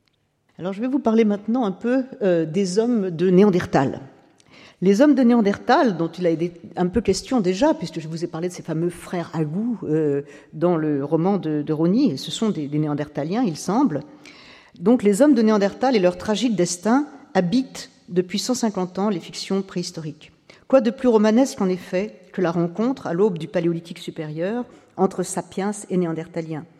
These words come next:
Quoi de plus mystérieux que la rapide extinction d'humains qui avaient pourtant survécu des centaines de milliers d'années,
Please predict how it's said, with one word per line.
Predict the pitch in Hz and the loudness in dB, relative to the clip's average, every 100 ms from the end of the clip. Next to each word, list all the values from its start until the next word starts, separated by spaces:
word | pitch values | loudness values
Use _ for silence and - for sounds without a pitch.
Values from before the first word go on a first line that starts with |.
| _ - | _ -4
Quoi | 214 | -2
de | 196 | -2
plus | - 214 | -2 2
mystérieux | 220 220 202 185 185 240 285 - - | 2 2 -4 -4 -2 -4 -6 -14 -6
que | 175 | -2
la | 165 | 0
rapide | 196 202 247 - | -2 -2 -6 -4
extinction | 175 - 175 175 - 247 | -8 -6 -6 -6 -4 -2
d'humains | 175 180 170 175 - - _ | 0 0 0 -4 -10 -20 _
qui | - | -2
avaient | 170 170 | 0 -2
pourtant | 180 - 220 | -6 -6 -6
survécu | - 190 180 180 233 | -4 -2 -2 -2 -6
des | 143 | -6
centaines | - 180 220 214 | -6 -4 0 0
de | |
milliers | 165 165 165 | 0 -2 -2
d'années, | 151 151 202 | -2 -6 -8